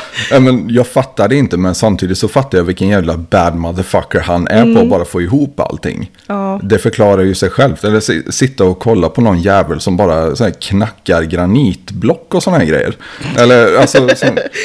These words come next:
Speaker 2: du vet, så
Speaker 1: <laughs> Ja.
Speaker 2: knackar loss skivor från, eh, stenblock.
Speaker 1: Ja.
Speaker 2: Med ett jävla stämjärn. Alltså, såna grejer kan jag sitta och kolla i timmar på.
Speaker 1: Jaha.
Speaker 2: Bara för att det är så tillfredsställande att se någon som är grym på det de gör.
Speaker 1: Ja, det kan jag förstå ändå.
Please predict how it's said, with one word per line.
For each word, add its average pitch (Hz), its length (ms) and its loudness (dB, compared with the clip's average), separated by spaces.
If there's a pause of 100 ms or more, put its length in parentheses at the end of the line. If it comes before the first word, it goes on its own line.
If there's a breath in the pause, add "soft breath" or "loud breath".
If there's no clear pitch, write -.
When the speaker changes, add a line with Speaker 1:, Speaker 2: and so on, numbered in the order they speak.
(100)
Speaker 2:
du 143 60 2
vet, 151 120 4
så - 60 4
Speaker 1:
<laughs> - 80 4
Ja. - 40 2
Speaker 2:
knackar 139 400 2
loss 120 200 2
skivor 120 600 0
från, 113 400 2
eh, 98 340 -2
stenblock. 120 640 0 (140)
Speaker 1:
Ja. 214 240 -4 (920)
Speaker 2:
Med 123 240 6
ett 113 100 -2
jävla 131 260 2
stämjärn. 101 680 0
Alltså, 92 200 0
såna 120 300 2
grejer 95 220 2
kan 104 140 0
jag 87 100 0
sitta 98 180 -4
och 87 60 -6
kolla 95 200 0
i 76 40 -4
timmar 139 500 0
på. - 100 -6 (300)
Speaker 1:
Jaha. - 120 -2
Speaker 2:
Bara 120 140 4
för 120 140 2
att - 80 -6
det 120 60 4
är - 40 6
så 117 200 4
tillfredsställande 92 1120 0
att 107 60 -2
se 101 220 -2
någon 87 200 -2
som 92 160 -4
är 85 200 -4
grym 107 360 2
på 113 80 -2
det 101 120 4
de 92 140 2
gör. 175 320 -4 (380 soft breath)
Speaker 1:
Ja, 233 320 2 (720)
det 240 100 2
kan 226 120 -2
jag 214 80 -2
förstå 214 260 -2
ändå. 214 260 -6